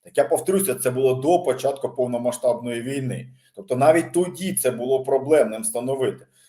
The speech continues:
Наступний момент, коли ми говоримо про перемир'я, то мають бути якісь гаранти, правильно, хто буде гарантувати, да, або хоча б моніторити, ну, до-, чи дотримуються сторони взяти на себе зобов'язання.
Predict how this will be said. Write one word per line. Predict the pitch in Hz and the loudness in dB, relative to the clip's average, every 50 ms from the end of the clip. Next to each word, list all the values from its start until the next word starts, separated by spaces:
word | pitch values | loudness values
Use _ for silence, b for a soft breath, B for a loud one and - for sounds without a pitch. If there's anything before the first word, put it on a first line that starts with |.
| b b _ | b b _
Наступний | 107 127 139 - - 208 226 214 - 147 139 | -2 -2 -2 0 0 0 0 0 -2 -4 -2
момент, | 131 123 113 110 98 - 113 | -2 -2 -2 -2 -4 -6 -6
коли | 120 135 | -4 -4
ми | 147 139 | -2 2
говоримо | 135 151 151 147 139 127 | 2 4 4 2 2 -2
про | 131 139 135 131 - | -2 -2 0 0 -2
перемир'я, | - - 170 165 160 160 165 180 180 147 113 101 98 B B B B B - | -2 -2 -2 -2 -2 -2 -2 -2 -2 -2 -2 -4 -6 B B B B B -10
то | 117 113 | -6 -2
мають | 113 127 156 202 196 135 123 | 2 2 2 2 2 0 -4
бути | 156 196 196 - 135 | -8 -8 -4 -4 -4
якісь | - - 151 131 - | -4 -4 -6 -8 2
гаранти, | - 151 180 208 233 208 147 113 98 - 104 - - | 4 4 6 6 6 4 2 2 -2 -6 -10 -6 0
правильно, | - 131 156 - - 113 101 101 107 104 | 4 4 4 4 4 0 -2 -4 -6 -8
хто | - - 127 | -6 -4 -4
буде | 131 127 131 127 131 | -4 -4 -2 0 2
гарантувати, | 123 143 139 143 139 - 147 156 151 170 175 - - - - | 4 4 2 2 0 -2 -2 4 6 6 6 4 2 2 4
да, | - | 4
або | - - - - | 4 4 2 -2
хоча | - - - 156 139 | -6 -6 -6 -6 -6
б | - | -6
моніторити, | 147 147 156 165 170 170 - 185 175 156 120 110 98 - - 98 b b b b b 113 | -6 -6 -6 -4 -6 -4 0 4 4 4 4 4 0 -4 -8 -16 b b b b b -14
ну, | 117 107 104 107 | -12 -12 -12 -6
до-, | - - - | -2 -2 0
чи | 196 - 131 | 0 -2 -6
дотримуються | 127 127 127 - 156 202 233 226 214 202 208 - 147 - | -10 -12 -8 0 2 2 2 4 2 0 0 0 -2 -2
сторони | - - 156 175 175 160 156 151 | 0 0 0 2 4 4 2 2
взяти | 127 - 143 139 139 - 139 | 0 0 0 0 0 0 -4
на | 131 131 | -4 -4
себе | 127 131 135 131 135 | -4 -4 -4 -4 -2
зобов'язання. | 127 139 131 127 135 131 143 139 - 113 95 90 - - | -2 -2 0 0 0 2 2 0 0 0 0 0 -2 -8